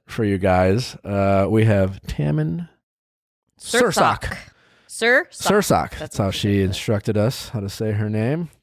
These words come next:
Speaker 2: From Pretty Little
Speaker 1: Formerly
Speaker 2: Liars.
Speaker 1: of Pretty Little Liars.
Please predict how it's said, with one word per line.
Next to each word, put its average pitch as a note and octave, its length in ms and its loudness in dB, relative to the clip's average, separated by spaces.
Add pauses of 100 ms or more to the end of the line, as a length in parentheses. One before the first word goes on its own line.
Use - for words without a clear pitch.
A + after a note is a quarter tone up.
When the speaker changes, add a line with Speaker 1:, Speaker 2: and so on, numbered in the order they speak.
(120)
Speaker 2:
From F#3+ 180 0
Pretty F#3+ 180 -2
Little E3 140 4
Speaker 1:
Formerly F#3 460 4
Speaker 2:
Liars. A#3 180 -6
Speaker 1:
of C#3+ 300 2
Pretty D3+ 320 0
Little D3 220 2
Liars. D3+ 560 2